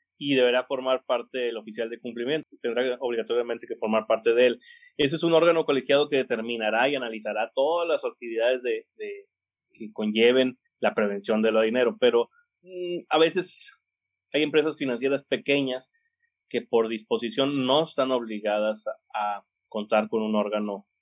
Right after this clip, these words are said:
eh, colegiado de comité de comunicación y control. En ese caso, toda esa responsabilidad recaerá en el oficial de cumplimiento en cuanto a sus actividades, pero no lo deslinda de la responsabilidad de hacer las juntas o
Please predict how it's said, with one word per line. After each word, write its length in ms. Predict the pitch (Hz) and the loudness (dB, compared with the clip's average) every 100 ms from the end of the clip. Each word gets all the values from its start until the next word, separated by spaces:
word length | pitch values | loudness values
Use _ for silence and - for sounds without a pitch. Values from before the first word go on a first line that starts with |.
| _ _ _ _ _ | _ _ _ _ _
eh, 220 | 120 101 98 | -8 -8 -2
colegiado 600 | 107 95 107 104 104 - | -2 2 2 4 2 -4
de 500 | 107 101 92 90 92 - | -6 -4 -4 -6 -10 -6
comité 320 | 104 98 104 | -6 -2 0
de 100 | 101 | 0
comunicación 500 | 104 98 101 98 113 | 0 0 0 0 0
y 40 | 110 | 2
control. 380 | 123 135 139 135 - - - | 2 4 4 2 -10 -12 0
En 80 | |
ese 220 | 135 156 147 | 2 4 2
caso, 260 | 135 147 | 2 2
toda 220 | 135 131 | 4 4
esa 140 | 127 131 | 4 -2
responsabilidad 520 | 123 120 110 113 120 | -4 -8 -6 -2 -2
recaerá 520 | 123 110 107 110 120 - | -4 -6 -4 -4 -4 -4
en 160 | 135 | -4
el 100 | 127 | 0
oficial 360 | 117 120 123 123 | -2 2 4 4
de 80 | 123 | 2
cumplimiento 460 | 127 123 123 123 120 101 | -8 -4 -4 -4 -6 -6
en 120 | 101 | -4
cuanto 300 | 135 175 175 | 0 0 0
a 40 | |
sus 180 | 160 156 | -4 -2
actividades, 680 | 160 - 143 143 131 135 - _ _ _ - | -4 -2 -2 4 6 4 0 _ _ _ -2
pero 200 | 113 113 | 2 2
no 120 | 123 | 2
lo 140 | 156 160 | 2 4
deslinda 500 | 143 135 143 139 139 | 2 -2 -6 -2 0
de 80 | |
la 100 | 131 | 0
responsabilidad 760 | 117 110 113 104 - 107 110 123 | -2 -6 -10 -10 -8 -4 -2 -2
de 200 | 127 120 _ _ | -2 -6 _ _
hacer 440 | 135 135 143 143 143 _ | -2 0 2 2 0 _
las 220 | 131 113 - | -6 -6 -4
juntas 680 | 131 139 135 131 120 - _ _ | -4 -2 0 0 0 -6 _ _
o 640 | 120 110 107 104 104 101 | -6 -4 -2 -4 -6 -6